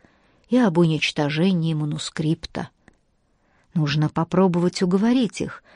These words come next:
повременить с решением. Неужели они не верят, что вместе с манускриптом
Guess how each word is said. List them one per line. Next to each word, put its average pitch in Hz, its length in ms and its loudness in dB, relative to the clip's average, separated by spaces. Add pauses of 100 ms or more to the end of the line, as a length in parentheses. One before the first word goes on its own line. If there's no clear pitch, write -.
(160)
повременить 165 640 2
с - 80 -10
решением. 175 680 -2 (800)
Неужели 165 420 4
они 185 220 4
не 233 160 2
верят, 233 400 4 (220)
что - 180 -2
вместе 196 360 4
с - 80 -8
манускриптом 196 800 2